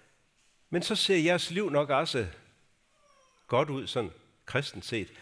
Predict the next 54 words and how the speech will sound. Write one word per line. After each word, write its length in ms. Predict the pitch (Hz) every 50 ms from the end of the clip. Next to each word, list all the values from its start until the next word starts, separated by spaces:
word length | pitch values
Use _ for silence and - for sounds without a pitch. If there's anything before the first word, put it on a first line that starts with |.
| - - _
Det 80 | - 135
tror 180 | - - 175
jeg, 80 | 143 -
det 120 | 123 -
gør 160 | - 120 117 156
vores 320 | 139 123 104 - - -
liv, 220 | 107 113 123 113
sådan 200 | - - 120 113
de 80 | 107 110
fleste 400 | - 135 156 180 147 - - 123
af 40 | 127
os, 140 | 127 - -
ikke? 160 | 104 95 101
Og, 100 | 101 - - - - - -
og 80 | - -
måske 200 | 104 107 - 151
en 100 | 139 120
enkelt 220 | 123 156 175 131
udskejelse 440 | 139 180 - - - 139 139 - -
her 80 | 160 160
og 60 | 131
der, 100 | 156 175
men 220 | 160 151 151 151 - - - - - - _ _ _ _ _ _ _ _ _ _ _ _
det 120 | - 156 -
skjuler 340 | - - 160 156 135 101 95
vi, 120 | 95 95
det 140 | 87 135 143
er 40 | 123
der 60 | 117
ikke 120 | 123 127
nogen, 140 | 117 107 98
der 60 | -
ser. 100 | - 104 - - - - - - _ _ _ _ _ _ _ _ _ _ _ _ _ _ _ _ _ _ _ _ _ _ _ _ _ _ _ _ _ _ _ -
Deres 260 | 151 143 139 - -
liv 360 | 147 170 214 180 - - -
så 160 | - - 135
godt 260 | 110 - 135 170 175 147
ud. 160 | 131 131 - - - - _ _ _ _ _ _ _ _ _ _ _ _ _ _ _ _ _ _ _ _ _ - _ _ _ - _ _ _ _ _ _ _ _ _ _ _ _ _ _ _ _ _ _ _ _ _ _ _ _ _ _ _ _ _ _ _ _ _ _ _ _ _ _ _ _ _ _ _ _ _ _ _ _ _ _ _ _ _ _ _ _
Og 120 | - 147 -
det 120 | 208 202
der 100 | 208 202
med, 240 | 156 156 185 208 214
at, 180 | 131 147 143 -
at 180 | 127 147 143
jeg 100 | 151 139
starter 200 | - - 175 175
med 80 | 175 160
at 60 | 139
sige, 180 | - - 185 160
at 60 | 135
Zacharias 480 | - 151 135 123 156 180 185 120 -
må 60 | 143 120
have 120 | 127 120
været 340 | 127 123 120 117 - -